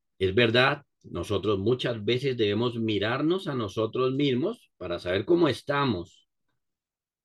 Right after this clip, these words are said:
Pero si nuestra mirada se queda puesta solo en nosotros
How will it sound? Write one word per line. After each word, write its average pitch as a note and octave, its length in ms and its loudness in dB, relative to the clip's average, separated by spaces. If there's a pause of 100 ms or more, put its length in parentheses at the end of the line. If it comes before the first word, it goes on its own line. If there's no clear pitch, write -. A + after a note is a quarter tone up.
(120)
Pero A#2 220 4
si A#2 180 0
nuestra A2 480 0
mirada D#3+ 520 0
se C3 240 -4
queda C3+ 380 0
puesta C#3+ 520 -2
solo F3 540 6
en E3+ 180 4
nosotros C3+ 880 0